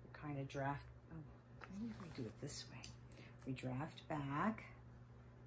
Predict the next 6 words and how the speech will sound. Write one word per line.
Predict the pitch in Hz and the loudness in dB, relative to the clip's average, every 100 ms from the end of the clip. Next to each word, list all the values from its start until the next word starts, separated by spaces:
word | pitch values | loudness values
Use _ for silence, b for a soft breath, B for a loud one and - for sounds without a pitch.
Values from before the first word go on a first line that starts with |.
| - - - - - - - - - - | -12 -12 -12 -12 -12 -12 -12 -12 -8 0
and | 147 | 4
then | 139 | 6
lift | 139 131 - | 4 2 2
up. | 143 190 220 - - - - - - - - - - - B B B B - - - - - | 6 6 4 -6 -12 -12 -12 -12 -12 -12 -12 -12 -12 -12 B B B B -12 -12 -12 -12 -10
Draft | - - 143 - - | -4 -2 -2 -4 -4
back. | 151 135 131 135 | 0 2 4 2